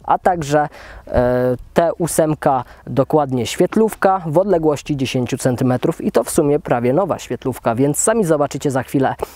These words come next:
jak test wyszedł i co jest lepsze. Uwaga, wyciągam. Trzeba to potrzymać jakieś dziesięć sekund i będziemy mieli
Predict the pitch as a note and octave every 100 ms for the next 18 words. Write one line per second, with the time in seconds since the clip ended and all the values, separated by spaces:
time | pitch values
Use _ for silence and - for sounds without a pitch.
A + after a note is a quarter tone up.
0 | - D3+ F3 G3+ - - - - - -
1 | - - - - D3 C#3+ - - - -
2 | B2+ C3+ - C3 C3 C3+ - B3+ - C#3
3 | B2+ - - - - B2+ A#2 - - -
4 | - - - - - - - - - -
5 | C#3 A#2+ A2+ C#3 - - B2 - B2 A#2
6 | A#2+ D#3+ - - - - - - - E3+
7 | E3 D#3+ D3 - E3+ - F#3+ E3 C3+ B2+
8 | C3 B2+ C#3+ C#3+ B2 D#3 D3+ D#3 C#3+ C3+
9 | C3 C3 C3 C3 C3 B2+